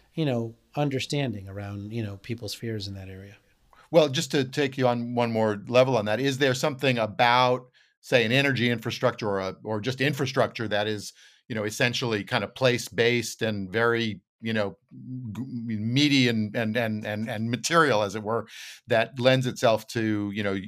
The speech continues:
Speaker 2: local domestic manufacturing? Is, is, is, is all this infrastructure stuff, you know, more intrinsically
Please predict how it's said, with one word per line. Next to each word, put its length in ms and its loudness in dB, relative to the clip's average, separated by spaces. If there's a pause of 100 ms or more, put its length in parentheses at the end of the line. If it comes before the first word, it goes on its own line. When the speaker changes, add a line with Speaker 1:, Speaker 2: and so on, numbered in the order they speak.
(100)
Speaker 2:
local 440 2
domestic 420 -2 (140)
manufacturing? 720 -4
Is, 120 -12
is, 300 -8 (480)
is, 160 -6
is 160 -2
all 160 8
this 160 -2
infrastructure 600 -2
stuff, 380 -2
you 60 -6
know, 240 -2 (320)
more 320 2
intrinsically 880 -2